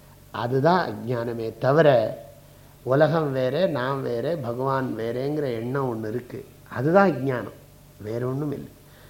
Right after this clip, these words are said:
பேத புத்தியை தவிர மற்றபடி very, very good person. நமக்கெல்லாம் தோணும், "இப்படி இருந்தாலே போதும், இப்ப இருக்கிற உலகத்தை பார்க்கிற போது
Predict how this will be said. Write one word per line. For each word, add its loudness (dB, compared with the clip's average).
பேத 4
புத்தியை 0
தவிர 4
மற்றபடி 2
very, 4
very 0
good -2
person. -10
நமக்கெல்லாம் 0
தோணும், -4
"இப்படி -6
இருந்தாலே -4
போதும், -4
இப்ப -8
இருக்கிற -2
உலகத்தை -2
பார்க்கிற -4
போது -6